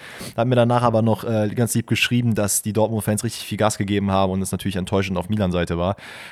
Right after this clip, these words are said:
Aber mit den anderen beiden, ich war die ganze Zeit hin und her am Tackern.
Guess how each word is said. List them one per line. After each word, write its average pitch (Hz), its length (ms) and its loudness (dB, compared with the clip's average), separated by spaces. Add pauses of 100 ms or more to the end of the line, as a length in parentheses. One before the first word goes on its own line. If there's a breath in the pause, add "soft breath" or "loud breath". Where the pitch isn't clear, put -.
Aber 104 220 4
mit 107 120 2
den 110 100 2
anderen 117 280 4
beiden, 107 360 4 (280 loud breath)
ich 107 160 2
war 113 100 6
die 117 80 4
ganze 117 220 6
Zeit 104 60 4
hin 110 100 6
und 101 100 4
her 113 120 6
am 101 100 4
Tackern. 101 340 2